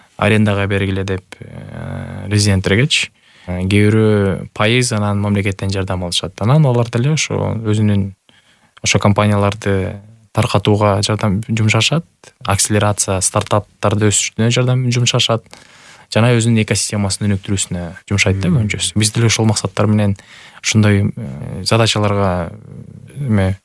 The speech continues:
Speaker 1: сарптаган аракет жасап атабыз.
Speaker 2: Мгм.
Speaker 1: Ошол жагынан ар кайсы өлкөнүкү ар кандай модель да. Мисалы, биз бир пайыздан ошо киреше тапсак,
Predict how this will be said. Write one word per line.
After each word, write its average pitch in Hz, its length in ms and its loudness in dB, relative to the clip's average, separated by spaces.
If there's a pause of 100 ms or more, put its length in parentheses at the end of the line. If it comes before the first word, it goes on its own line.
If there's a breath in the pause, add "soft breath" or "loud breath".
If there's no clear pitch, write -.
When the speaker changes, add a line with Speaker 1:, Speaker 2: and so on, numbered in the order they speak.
(160)
Speaker 1:
сарптаган 110 380 2
аракет 107 280 0
жасап 113 200 2
атабыз. 131 360 -2 (540)
Speaker 2:
Мгм. 90 280 0 (140)
Speaker 1:
Ошол - 220 -10
жагынан 113 440 4
ар 117 140 2
кайсы 120 220 0
өлкөнүкү 123 320 -2
ар 117 100 0
кандай 107 220 2
модель 95 300 -2
да. 123 160 -2 (460 soft breath)
Мисалы, 113 300 2
биз 110 220 0
бир 117 180 2
пайыздан 110 840 0
ошо 95 200 -10
киреше 104 340 0
тапсак, 170 380 -2